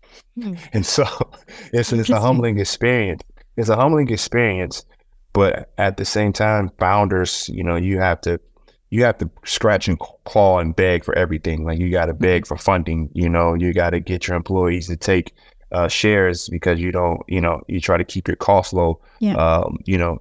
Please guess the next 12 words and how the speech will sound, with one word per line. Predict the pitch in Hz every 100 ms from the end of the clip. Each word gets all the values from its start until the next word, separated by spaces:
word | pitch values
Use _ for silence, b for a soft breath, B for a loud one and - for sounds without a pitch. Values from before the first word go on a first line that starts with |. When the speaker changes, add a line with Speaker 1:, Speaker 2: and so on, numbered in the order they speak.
| -
Speaker 2:
with | - 80 - 90 92
the | -
salaries. | - 110 117 80 82 - - _ - -
Um, | 90 85 85
and, | 82 87
and | - 95
then | 95
at | 95 92
the |
same | - 98 92 90
time, | 101 104 95
it's | 82 -